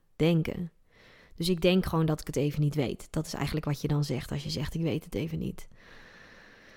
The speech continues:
Maar ik hoop dat als je al vaker naar deze podcast hebt geluisterd, dat je inmiddels weet dat we meer zijn dan een hoofd.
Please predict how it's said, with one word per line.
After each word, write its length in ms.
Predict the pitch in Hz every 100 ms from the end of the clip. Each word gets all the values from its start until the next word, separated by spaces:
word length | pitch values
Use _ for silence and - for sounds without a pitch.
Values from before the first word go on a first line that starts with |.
| - - - - - - - _ _ _ _ _
Maar 300 | 180 175 180
ik 120 | 180
hoop 460 | - - 202 262 190
dat 180 | 175 -
als 180 | 170
je 80 | 175
al 200 | - 170
vaker 420 | 156 170 226 220
naar 80 | 180
deze 240 | 175 170 175
podcast 420 | 220 - 208 180
hebt 160 | 175
geluisterd, 960 | - 156 160 202 226 - 147 180 226 -
dat 180 | 180 165
je 80 | -
inmiddels 520 | 170 165 170 165 - -
weet 800 | 147 160 185 170 151 208 - - _ _ _ _ _
dat 180 | - 202
we 140 | 190
meer 420 | 180 180 220 240 208
zijn 320 | 180 196 202
dan 160 | 180
een 160 | 180 160
hoofd. 680 | 147 160 175 147 - -